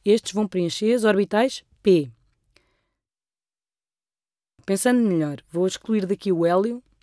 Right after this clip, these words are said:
as orbitais P. Vou excluir o hélio. Estes preenchem as orbitais P. E para isto bater tudo certo, deveríamos tirar o hélio daqui e colocá-lo aqui, certo?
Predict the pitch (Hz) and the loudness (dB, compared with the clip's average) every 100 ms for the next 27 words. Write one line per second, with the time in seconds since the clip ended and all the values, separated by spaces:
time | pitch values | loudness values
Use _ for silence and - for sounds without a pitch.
0 | _ _ _ _ _ _ - 202 240 220 | _ _ _ _ _ _ -4 0 2 2
1 | 208 - 202 233 - - 160 147 _ _ | 0 0 0 -2 -6 -4 -4 -4 _ _
2 | _ _ _ _ 190 220 - 220 226 190 | _ _ _ _ -4 -4 -2 -2 0 0
3 | 151 143 151 _ _ _ - 214 269 - | 0 -4 -8 _ _ _ 0 2 2 -2
4 | - - - - 208 214 - 214 202 196 | -14 -16 -12 -2 0 0 0 0 2 2
5 | 208 226 240 - 170 147 131 _ _ _ | 2 0 -2 -2 -4 -4 -14 _ _ _
6 | _ _ _ _ _ - 262 339 320 185 | _ _ _ _ _ -6 2 6 6 4
7 | - 220 - 165 - 220 - 180 196 - | 2 0 2 0 0 -4 0 2 2 0
8 | 190 185 226 254 - 226 214 208 202 214 | -6 -2 0 0 0 2 4 4 4 4
9 | 220 190 - 202 220 311 349 208 214 - | 2 -2 -2 -2 0 -2 -6 -4 -2 2
10 | 196 226 233 220 196 - 180 - - | 2 2 0 -2 -2 0 0 0 -4